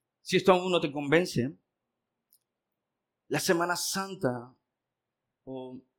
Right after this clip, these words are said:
de hecho cualquier semana, pero particularmente pensando en esta semana, expone nuestros corazones.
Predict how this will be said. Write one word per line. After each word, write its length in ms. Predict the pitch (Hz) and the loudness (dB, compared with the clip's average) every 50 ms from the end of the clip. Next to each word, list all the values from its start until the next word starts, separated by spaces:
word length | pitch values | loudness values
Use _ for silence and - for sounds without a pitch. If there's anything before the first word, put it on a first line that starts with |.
| _ _ | _ _
de 100 | 156 165 | -12 -10
hecho 200 | 165 - 190 - | -6 -6 -2 -2
cualquier 340 | 175 143 156 156 156 147 143 | -2 -4 -2 -4 -4 -4 -4
semana, 420 | - 147 139 139 135 123 113 120 - | -6 -4 -2 -2 -2 -2 -4 -6 -10
pero 160 | - 120 123 | -12 -14 -4
particularmente 680 | 120 139 123 - 139 123 143 143 151 160 175 175 175 196 | -4 -4 -4 -4 -6 -2 2 4 4 4 2 0 -2 -6
pensando 720 | 196 175 165 160 - - 165 160 156 139 131 135 135 131 _ _ _ | -6 -6 -6 -6 -6 -6 -6 -6 -6 -8 -10 -10 -12 -16 _ _ _
en 120 | 127 135 | -16 -16
esta 180 | 143 - - 147 | -14 -12 -12 -10
semana, 440 | - 156 147 123 113 110 101 107 - _ _ _ _ _ _ _ _ _ _ _ _ _ _ _ _ _ _ _ _ _ _ _ _ _ _ _ _ - - | -6 -2 -2 -2 -2 -2 -8 -16 -20 _ _ _ _ _ _ _ _ _ _ _ _ _ _ _ _ _ _ _ _ _ _ _ _ _ _ _ _ -20 -20
expone 600 | 143 - - - - - 196 196 208 202 190 165 | -12 -8 -8 -8 -4 -4 -4 -2 0 2 2 2
nuestros 380 | 151 151 139 139 - 143 135 - | 2 0 -2 -6 -8 -12 -14 -6
corazones. 840 | - 135 135 135 - 127 120 113 117 151 - - - - - - | -4 -4 -2 -2 -6 -10 -10 -14 -16 -16 -14 -12 -12 -12 -14 -18